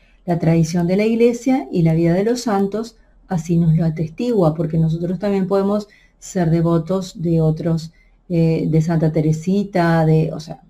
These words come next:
podemos tener distintas devociones. En, en cambio, cuando nosotros nos, eh, relacionamos con María, la, el vínculo con María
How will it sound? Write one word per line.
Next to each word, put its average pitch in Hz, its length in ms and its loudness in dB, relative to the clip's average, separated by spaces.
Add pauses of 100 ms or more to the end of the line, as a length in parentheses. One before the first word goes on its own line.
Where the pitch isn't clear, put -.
(120)
podemos 185 300 0
tener 180 220 -4
distintas 185 640 -2
devociones. 190 840 -2 (600)
En, 170 280 0 (120)
en 175 160 0
cambio, 196 360 2
cuando 175 500 2
nosotros 175 640 -4 (340)
nos, 175 500 0
eh, 160 440 2
relacionamos 170 800 0
con 220 260 0
María, 208 640 0 (460)
la, 175 420 -2
el 170 200 -2
vínculo 175 720 4
con 240 300 2
María 180 560 0